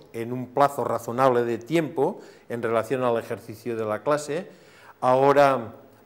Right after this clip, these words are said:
hemos, ah, vamos a escribir una frase para focalizar el, este deseo y su,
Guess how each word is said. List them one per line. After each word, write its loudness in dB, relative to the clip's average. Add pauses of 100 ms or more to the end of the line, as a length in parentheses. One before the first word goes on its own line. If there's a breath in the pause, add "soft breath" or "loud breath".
(260)
hemos, 0
ah, -6 (100)
vamos 2
a 0
escribir -4
una -4
frase 0 (440 soft breath)
para 2
focalizar -4
el, -8 (180)
este -8
deseo -2
y -12
su, -8